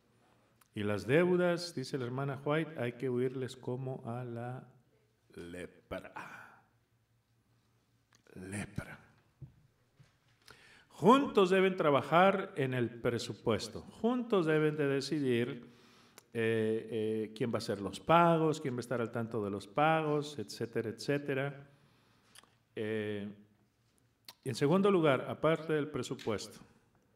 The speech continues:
un principio muy importante es que los dos deben tener cierta cantidad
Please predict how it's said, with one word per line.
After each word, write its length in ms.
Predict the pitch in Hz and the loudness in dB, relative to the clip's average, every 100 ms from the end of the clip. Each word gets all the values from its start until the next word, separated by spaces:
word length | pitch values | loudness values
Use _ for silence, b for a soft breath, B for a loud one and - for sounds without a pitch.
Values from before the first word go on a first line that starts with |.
| _ _ _ - | _ _ _ -18
un 160 | 123 | -12
principio 500 | 123 135 123 131 123 | -6 -6 -4 -4 -4
muy 260 | 120 139 139 | -4 -6 -6
importante 720 | 127 117 113 107 104 104 107 | -8 -10 -8 -6 -6 -6 -6
es 140 | 107 - | -6 -6
que 280 | 110 101 B B B B B - | -10 -10 B B B B B -6
los 220 | 107 95 | -4 6
dos 520 | 165 214 214 - - | 8 8 6 -6 -8
deben 420 | 117 135 147 139 | -2 2 2 0
tener 420 | - 113 107 95 - - - - _ | -2 -2 0 -2 -4 -14 -20 -20 _
cierta 580 | - - 120 139 180 170 | -12 -2 0 0 -4 -4
cantidad 800 | 170 165 165 156 131 95 - | -4 -6 -6 -2 0 0 -4